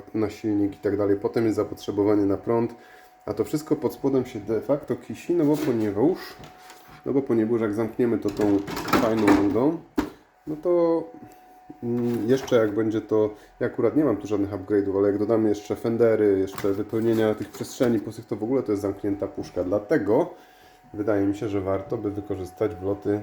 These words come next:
powietrza, które tutaj zdecydowanie mogą, e, bez szkody na wyglądzie praktycznie,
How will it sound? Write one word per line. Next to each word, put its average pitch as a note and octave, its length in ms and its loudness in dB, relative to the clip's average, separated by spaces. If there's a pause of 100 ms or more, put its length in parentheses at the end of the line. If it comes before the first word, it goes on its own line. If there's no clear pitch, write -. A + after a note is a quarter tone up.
(120)
powietrza, G2 720 -4
które G2+ 300 -4
tutaj G#2+ 380 0 (260)
zdecydowanie G#2 840 -4
mogą, G#2 420 0 (760)
e, G2 520 0
bez G#2 540 -4 (720)
szkody G#2+ 580 0
na G2+ 280 2 (160)
wyglądzie G#2+ 720 2
praktycznie, A#2+ 760 -2